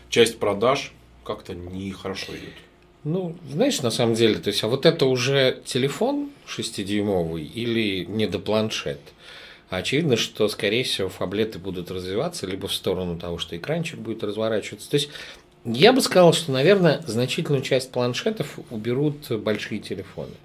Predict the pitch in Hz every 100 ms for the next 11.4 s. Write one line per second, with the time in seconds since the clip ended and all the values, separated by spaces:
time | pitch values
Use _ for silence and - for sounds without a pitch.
0 | 120 151 139 147 120 107 110 110 - 131
1 | - 117 117 190 190 - 104 98 175 165
2 | - - - - - 135 127 101 101 101
3 | 104 - 151 143 131 85 - 82 - -
4 | 127 - 147 175 170 202 165 - 135 151
5 | 147 117 110 104 117 - 131 110 - 110
6 | 110 120 113 101 95 95 98 110 95 85
7 | 85 - - - 90 98 95 92 110 139
8 | 247 247 151 - 110 185 208 120 104 104
9 | - 139 120 104 135 120 107 104 90 85
10 | 95 92 90 - - 151 156 - 127 120
11 | 82 104 269